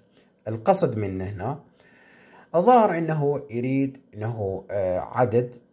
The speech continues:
طبيعي من الواحد إلى N، واحد، اثنين، ثلاثة، أربعة. ج-، كمية الستبس نفهمها إنه من واحد لاثنين إيش قد زاد؟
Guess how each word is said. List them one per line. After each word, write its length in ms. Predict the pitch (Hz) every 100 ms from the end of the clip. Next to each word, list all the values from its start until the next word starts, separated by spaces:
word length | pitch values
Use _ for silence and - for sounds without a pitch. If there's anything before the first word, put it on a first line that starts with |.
| _ _
طبيعي 640 | 135 104 95 95 117 180 - _ _ _ _ _ _
من 120 | 104
الواحد 560 | 113 98 92 98 175 160 -
إلى 400 | 135 131 - 78
N، 220 | 78 _
واحد، 300 | 117 127 110
اثنين، 280 | - 98 92
ثلاثة، 340 | 92 92 101 - -
أربعة. 340 | 120 - - _ _
ج-، 360 | 107 127 110 110
كمية 340 | - 147 175 165 117
الستبس 600 | 117 - 165 160 - 92
نفهمها 560 | 113 - 127 101 92 123 - - - _ _ 110
إنه 360 | 113 107 104 - _
من 200 | 127 165
واحد 440 | 156 123 135 120
لاثنين 320 | 127 147 143 135
إيش 140 | 120
قد 280 | 135 117 - -
زاد؟ 440 | 101 113 123 135